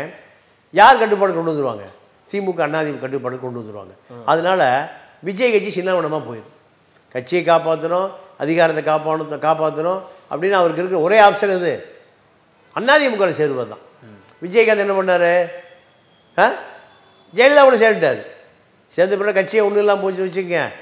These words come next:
Speaker 1: அதே, அதே போல தான் விஜயுடைய நிலைமையும் வரும்.
Speaker 2: இன்னொரு பக்கம் நீங்க சொன்னீங்க, சீமானுக்கு வந்து முதல்ல signal கொடுத்தாங்க, கிட்டத்தட்ட நிறைய offer பண்ணாங்க. இப்ப சீமானுக்கான அந்த வாய்ப்புகள் இருக்கா, இல்லையா? அதிமுகவில் சேர்றதுக்கான
Speaker 1: இல்ல, இல்ல,
Speaker 2: வாய்ப்பு?
Speaker 1: இல்ல, இல்ல.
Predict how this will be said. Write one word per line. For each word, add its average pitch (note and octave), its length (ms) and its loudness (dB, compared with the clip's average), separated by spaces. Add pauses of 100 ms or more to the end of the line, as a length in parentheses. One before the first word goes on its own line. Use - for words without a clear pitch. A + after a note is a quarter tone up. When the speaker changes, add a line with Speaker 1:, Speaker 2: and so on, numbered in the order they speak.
(280)
Speaker 1:
அதே, D3+ 240 0
அதே F3+ 320 4
போல F3+ 220 2
தான் G3 360 2 (240)
விஜயுடைய E3 420 -4
நிலைமையும் C3 400 -6
வரும். G#2 220 -16 (260)
Speaker 2:
இன்னொரு G#3+ 240 -2
பக்கம் F#3 320 -6
நீங்க D3 320 -6
சொன்னீங்க, D#3 340 -10 (100)
சீமானுக்கு B3+ 540 -4
வந்து D#3+ 360 -6
முதல்ல C#3+ 440 -6
signal C#3 400 -12
கொடுத்தாங்க, A#2 520 -12
கிட்டத்தட்ட A#2 600 -10
நிறைய C3 260 -6
offer C3+ 340 -6
பண்ணாங்க. G#2+ 300 -16 (440)
இப்ப F#3+ 320 -2
சீமானுக்கான G3+ 640 -2
அந்த D#3 220 -2
வாய்ப்புகள் C#3+ 440 -2
இருக்கா, D3+ 280 -6
இல்லையா? A#2+ 400 -8
அதிமுகவில் C3 500 -10
சேர்றதுக்கான F3 80 -8
Speaker 1:
இல்ல, D#3+ 220 0
இல்ல, C3 100 -4
Speaker 2:
வாய்ப்பு? A#2+ 240 -6
Speaker 1:
இல்ல, A#2 260 -10
இல்ல. G#2 240 -18